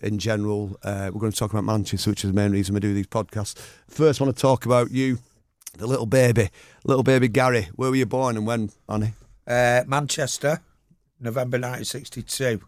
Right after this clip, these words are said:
Speaker 1: Was it Crumps Hall Hospital?
Speaker 2: No, well, do you know what? I always was led to believe it was, and it wasn't. It was the M R I.
Speaker 1: Oh, was it?
Speaker 2: As it turns out, yeah. So I'm not as North man 'cause, uh,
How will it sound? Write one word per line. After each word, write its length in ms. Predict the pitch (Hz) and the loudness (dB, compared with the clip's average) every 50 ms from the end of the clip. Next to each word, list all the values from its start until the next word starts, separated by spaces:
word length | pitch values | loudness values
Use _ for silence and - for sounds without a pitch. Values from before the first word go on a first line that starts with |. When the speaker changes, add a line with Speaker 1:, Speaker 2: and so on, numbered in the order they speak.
| _ _ _ | _ _ _
Speaker 1:
Was 100 | - 127 | -10 -8
it 80 | 131 - | -6 -4
Crumps 260 | - 147 139 127 - | -2 -2 -2 0 2
Hall 140 | 143 143 147 | 2 4 2
Hospital? 420 | 147 123 - - 113 107 107 - - | 2 0 -2 -4 -4 -4 -4 -6 -8
Speaker 2:
No, 280 | 135 135 151 175 196 196 | -6 -2 0 0 0 2
well, 220 | 180 175 165 147 | 2 0 0 0
do 120 | 123 - 170 | -2 -4 -4
you 20 | |
know 100 | 165 160 | -4 -2
what? 220 | 165 180 185 180 | 0 0 0 2
I 160 | 151 151 165 160 | 2 2 2 2
always 220 | 160 156 143 113 | 2 0 -4 -6
was 140 | 131 131 120 | -6 -8 -6
led 160 | 135 135 123 | -6 -6 -6
to 80 | - - | -8 -8
believe 240 | 127 127 123 120 117 | -4 -4 -2 -2 -4
it 80 | 120 | -4
was, 240 | - 123 151 160 135 | -2 -2 -2 -2 -2
and 80 | 135 127 | -6 -8
it 80 | 123 | -6
wasn't. 300 | 123 135 151 143 143 135 | -4 -4 -4 -4 -6 -8
It 60 | 135 120 | -10 -10
was 120 | 113 110 | -10 -6
the 100 | - 147 | -4 -2
M 120 | 143 147 | -2 -2
R 240 | 135 104 123 123 - - | -2 -4 -4 -6 -6 -6
I. 320 | 143 143 - 185 170 123 - _ _ - | -6 -8 -8 -8 -10 -10 -12 _ _ 4
Speaker 1:
Oh, 120 | 123 160 | 6 6
was 120 | 208 208 190 | 6 6 6
it? 120 | 196 - | 6 6
Speaker 2:
As 100 | 110 - | 4 2
it 120 | 170 170 143 | 0 -4 -4
turns 380 | - 151 143 139 131 113 107 | -2 0 0 0 0 -2 -4
out, 260 | 110 113 120 123 - | -2 -2 -2 -2 -2
yeah. 160 | 120 131 143 127 | -2 0 0 -2
So 180 | - - 135 | -2 -4 -4
I'm 80 | 123 120 | -4 -4
not 140 | 147 147 143 | -4 -6 -8
as 120 | 123 117 | -8 -6
North 260 | 131 123 127 123 - - | -4 -2 -2 -4 -4 -6
man 160 | 123 123 110 | -10 -10 -8
'cause, 240 | - 120 107 104 120 | -8 -10 -8 -6 -6
uh, 320 | 113 107 107 107 107 98 | -6 -6 -6 -6 -8 -10